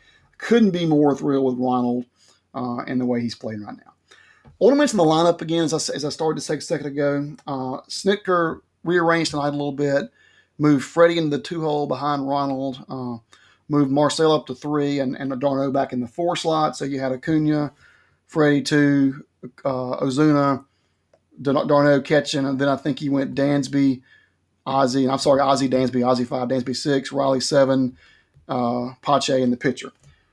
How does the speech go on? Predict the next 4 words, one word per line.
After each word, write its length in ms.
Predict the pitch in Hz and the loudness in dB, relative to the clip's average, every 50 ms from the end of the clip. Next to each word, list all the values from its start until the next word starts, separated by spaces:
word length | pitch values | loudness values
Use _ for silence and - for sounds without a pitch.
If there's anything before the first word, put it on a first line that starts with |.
| _ _ | _ _
So, 520 | - - 170 160 156 156 156 160 - - - - - - - - - 233 | 0 4 6 8 8 8 6 4 0 -4 -8 -6 -4 -4 -4 -4 -6 -2
you 120 | 226 240 | 2 4
know, 320 | 254 247 240 233 226 220 - - _ _ _ _ _ _ _ _ | 4 6 6 6 4 4 -2 -12 _ _ _ _ _ _ _ _
I, 380 | - - - - 196 190 190 | -14 -14 -12 -10 -8 -8 -8